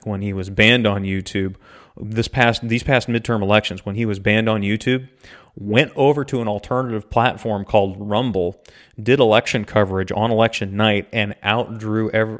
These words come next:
just about every, to my knowledge, every conservative, uh,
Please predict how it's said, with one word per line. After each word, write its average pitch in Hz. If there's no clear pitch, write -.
just 127
about 123
every, 117
to 110
my 117
knowledge, 104
every 120
conservative, 110
uh, 104